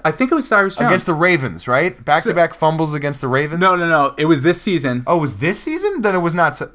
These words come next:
Speaker 1: It wasn't Cyrus Jones.
Speaker 2: Okay.
Speaker 1: Okay. We've settled that. We'll bleep all that out.
Speaker 2: <laughs>
Speaker 1: But, but in post-production.
Speaker 2: Someday, someday I, <laughs> me and my,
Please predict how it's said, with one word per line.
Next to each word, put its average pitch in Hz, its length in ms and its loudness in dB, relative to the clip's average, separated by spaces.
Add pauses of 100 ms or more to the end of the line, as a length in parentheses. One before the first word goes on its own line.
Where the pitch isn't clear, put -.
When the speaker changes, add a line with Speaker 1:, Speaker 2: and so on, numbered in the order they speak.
Speaker 1:
It 165 60 0
wasn't 165 280 2
Cyrus 147 300 2
Jones. 113 260 -4
Speaker 2:
Okay. 127 320 -4
Speaker 1:
Okay. 117 380 0 (100)
We've 135 240 -4
settled 165 300 2
that. 123 280 2
We'll 127 140 -2
bleep 135 240 -4
all 123 160 2
that 120 200 -4
out. - 1000 6
Speaker 2:
<laughs> - 40 -14 (300)
Speaker 1:
But, 226 420 2 (760)
but 208 280 4
in 175 160 -4
post-production. 190 640 2
Speaker 2:
Someday, 240 320 4
someday 180 240 4
I, 180 440 -2 (180)
<laughs> 208 140 -12
me 156 200 2
and 151 120 2
my, 131 220 2